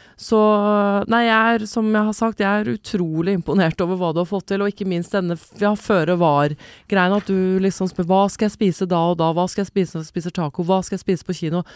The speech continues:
Så det må du bare fortsette med, og, eh, jeg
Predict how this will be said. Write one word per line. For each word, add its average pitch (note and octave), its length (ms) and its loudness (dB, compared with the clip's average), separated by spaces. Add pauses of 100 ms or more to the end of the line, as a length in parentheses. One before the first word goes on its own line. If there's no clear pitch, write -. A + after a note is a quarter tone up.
(140)
Så G#3+ 240 0
det G3+ 180 2
må G#3 140 0
du A#3+ 80 -2
bare G3+ 340 2
fortsette F3 460 -4
med, A3 320 0
og, G3 380 -4
eh, F#3+ 160 0 (320)
jeg A3+ 120 4